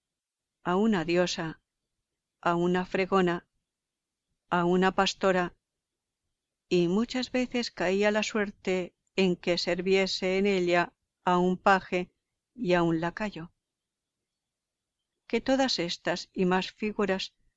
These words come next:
suele hacer una farsanta. Preguntóle uno que cuál había sido el más dichoso del mundo.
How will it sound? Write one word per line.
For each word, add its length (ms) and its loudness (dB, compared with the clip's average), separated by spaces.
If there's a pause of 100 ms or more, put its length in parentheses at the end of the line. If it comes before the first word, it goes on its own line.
(240)
suele 360 2
hacer 320 -2
una 160 2
farsanta. 680 -6 (3500)
Preguntóle 720 -2
uno 520 -2
que 200 -6
cuál 240 2
había 260 2
sido 320 -2
el 120 2
más 260 0
dichoso 460 -2
del 160 2
mundo. 400 -2